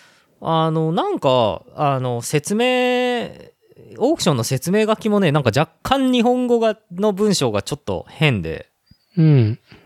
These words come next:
Speaker 1: あのー、あ、これ多分日本人じゃねえなっていう感じだったんですけど。
Speaker 2: うん。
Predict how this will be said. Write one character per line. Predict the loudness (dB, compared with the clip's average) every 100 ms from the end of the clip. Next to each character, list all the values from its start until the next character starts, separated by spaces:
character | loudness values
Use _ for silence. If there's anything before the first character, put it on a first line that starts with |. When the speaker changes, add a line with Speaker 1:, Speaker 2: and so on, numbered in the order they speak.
| -8
Speaker 1:
あ | -4 -2
の | 0 0 0 -2 -2 -2 -4 -4 -6 -10 -12
ー、 | -10
あ、 |
こ | -4 -2
れ | -2
多 | -2 -4
分 | -2 0
日 | 0
本 | -2 -2
人 | -2
じ | 0
ゃ | 0
ね | 0
え |
な | 0 -2
っ | -8 _
て | -8
い | -8
う | -6
感 | -6 -6
じ | -6 -8 -10 -14 -12 -8
だ |
っ | -6
た | -6 -8
ん |
で | -8
す | -8
け | -6
ど。 | -4 -6 -10 -20 -20 -20 _ _ _ _ _ _ _ -2
Speaker 2:
う |
ん。 | 0 0 -2